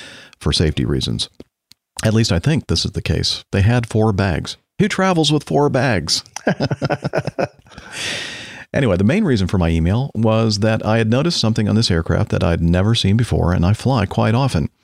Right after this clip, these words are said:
I can only assume it was hail damage. The wing was riddled with small dents, all of which seemed to be circled in yellow with numbers beside them. A lot of the numbers were the same.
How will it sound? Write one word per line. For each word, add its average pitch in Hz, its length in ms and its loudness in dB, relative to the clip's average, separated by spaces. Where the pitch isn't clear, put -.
I - 80 0
can 160 140 0
only 147 220 2
assume 104 460 2
it 113 160 -2
was 135 160 0
hail 160 360 2
damage. 76 500 0
The 107 100 0
wing 156 200 2
was 127 160 2
riddled 95 600 2
with 104 260 0
small 113 380 2
dents, 101 500 -2
all 143 140 2
of 127 80 0
which 123 220 0
seemed 127 180 2
to 110 60 0
be 104 280 2
circled 123 500 0
in 98 220 2
yellow 95 400 4
with 87 240 2
numbers 87 440 2
beside 73 420 -2
them. 80 220 -2
A 90 60 0
lot 113 180 4
of 117 80 2
the 98 60 2
numbers 90 360 4
were 90 280 2
the 85 120 2
same. 73 440 0